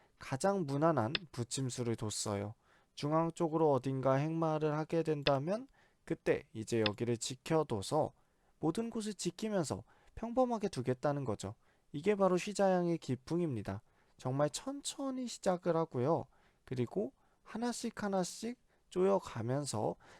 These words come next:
상대방을 압박하는 기풍이에요. 그런데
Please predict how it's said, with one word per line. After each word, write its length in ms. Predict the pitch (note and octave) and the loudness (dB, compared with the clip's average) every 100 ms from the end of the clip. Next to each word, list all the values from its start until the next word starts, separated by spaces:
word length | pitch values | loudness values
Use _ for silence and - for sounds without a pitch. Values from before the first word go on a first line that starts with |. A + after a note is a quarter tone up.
| - | -10
상대방을 840 | - A3 A3 A3+ G#3+ F3+ E3 A#3 - | -6 -4 2 2 4 2 2 -2 -4
압박하는 840 | A#2 A2+ - G#3 G#3+ - G3+ G3+ F#3 | -4 -4 2 0 0 -2 -2 -2 -2
기풍이에요. 800 | A#2+ - C3 C3 A2+ G2 G2 - _ _ _ - | -4 -4 -2 0 0 -2 -4 -10 _ _ _ -4
그런데 560 | B2 A2 G2 B2+ - | 0 0 2 0 0